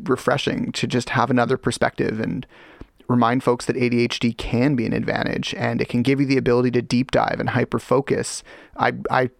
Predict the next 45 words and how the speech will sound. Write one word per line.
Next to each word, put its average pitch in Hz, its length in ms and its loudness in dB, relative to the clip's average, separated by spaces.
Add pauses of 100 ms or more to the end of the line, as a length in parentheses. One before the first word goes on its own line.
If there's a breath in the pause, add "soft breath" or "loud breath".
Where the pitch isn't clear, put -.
(140)
pers-, - 380 0
personally 143 340 0
remember 151 240 2
lying 151 240 2
to 139 80 0
myself 123 420 0
and - 160 0
telling 131 280 0
myself 131 340 0
how 120 140 0
incredibly 139 640 -2
fascinating 120 680 0 (300 loud breath)
a - 100 -2
very 123 300 2
dry 123 200 2
subject 131 440 0
was 110 320 -2 (240 loud breath)
just 143 220 2
to - 140 -2
activate - 460 0
that 113 180 0
part 120 200 -2
of 117 80 -10
my 120 120 0
brain 117 300 0
so 123 160 -2
I 110 60 -4
could - 160 -8
really 123 300 0
dive 123 280 0
into 123 160 -2
the 123 100 -4
textbook - 520 -4
and - 200 -4 (240 loud breath)
read 123 460 0 (100)
dozens 127 360 2
of 110 100 -4
pages 120 400 0
of 110 100 -4
incredibly 135 560 -2
dry 127 200 0
material 127 500 0
in 117 220 -2
a - 180 -2 (300 loud breath)
s-, - 140 -12